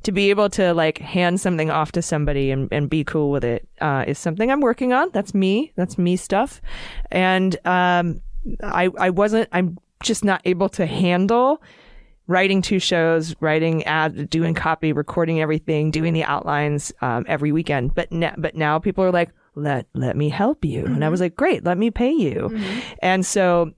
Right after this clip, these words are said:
Speaker 1: first of all, your patronage goes towards that. And also health benefits, because anybody who works part-time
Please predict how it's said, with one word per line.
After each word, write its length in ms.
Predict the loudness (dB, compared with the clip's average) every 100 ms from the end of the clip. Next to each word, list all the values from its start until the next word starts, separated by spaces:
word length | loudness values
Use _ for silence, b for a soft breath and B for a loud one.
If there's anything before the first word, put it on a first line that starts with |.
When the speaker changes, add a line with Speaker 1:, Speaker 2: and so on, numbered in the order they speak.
| _
Speaker 1:
first 240 | 0 0 2
of 60 |
all, 60 | 2
your 140 | 2
patronage 460 | 0 -2 0 -2 0
goes 240 | 0 -2
towards 240 | -2 -4 -2
that. 320 | -4 -4 B B B B B -4
And 420 | 0 2 2 -2 -4
also 420 | -4 0 0 0
health 280 | 0 -4 -4
benefits, 400 | -4 -4 -6 -6
because 360 | -4 -2 -4 -2
anybody 320 | 0 0 0
who 80 | 0
works 160 | -2
part-time 600 | -4 -4 -2 -2 -2 -4